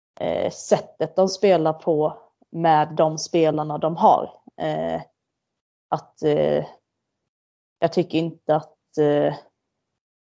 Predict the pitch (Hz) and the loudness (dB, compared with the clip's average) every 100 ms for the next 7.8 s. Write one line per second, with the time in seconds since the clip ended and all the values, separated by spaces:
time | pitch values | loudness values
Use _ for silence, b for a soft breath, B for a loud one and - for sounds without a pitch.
0 | _ _ _ _ _ _ 170 165 156 156 | _ _ _ _ _ _ 4 4 2 -2
1 | 185 175 170 160 170 175 156 - 160 160 | 2 6 6 6 2 2 0 -2 -6 -2
2 | 165 156 160 165 175 - - _ _ - | -2 0 -2 2 2 0 -10 _ _ -14
3 | 92 92 50 - - 165 160 160 160 170 | -10 -10 -10 -14 -6 -2 2 2 2 -2
4 | - - _ - - 87 90 90 160 _ | -6 -20 _ -18 -12 -10 -8 -8 -12 _
5 | _ _ _ - 175 - 170 - - _ | _ _ _ -4 -4 -2 -4 -4 -8 _
6 | - 92 90 - 90 - _ _ _ - | -10 -6 -6 -4 -6 -10 _ _ _ 0
7 | 170 175 165 165 165 165 160 165 | 2 2 4 6 6 6 4 0